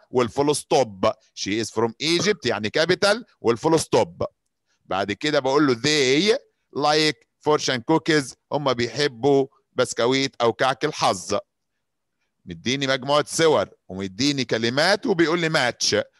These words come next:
ومديني مكان فاضي عشان أكتب وان تو، بدل ما أوصل ويبقى شكل الورقة مش مظبوط. فبراير، بروح عند شهر فبراير وبكتب نمبر وان. تيوزداي، الثلاثاء، يبقى هنا نمبر تو.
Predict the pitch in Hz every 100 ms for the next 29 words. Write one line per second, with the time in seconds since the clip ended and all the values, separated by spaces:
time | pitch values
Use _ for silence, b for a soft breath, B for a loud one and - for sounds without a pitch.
0 | _ 139 185 175 151 202 175 160 185 170
1 | 190 185 147 165 185 - 156 165 180 -
2 | 214 175 98 131 139 135 143 170 - 143
3 | 147 156 147 175 151 139 156 - 147 170
4 | - _ 165 190 147 120 107 104 80 -
5 | - - _ _ b b - 147 143 190
6 | 214 220 240 214 123 165 151 143 - 160
7 | 135 117 107 143 135 110 120 143 113 104
8 | 117 139 160 185 120 101 _ _ _ _
9 | _ _ _ _ 101 135 202 143 175 180
10 | 202 277 120 117 123 117 107 139 147 185
11 | - 107 104 101 120 139 101 101 147 139
12 | 180 190 151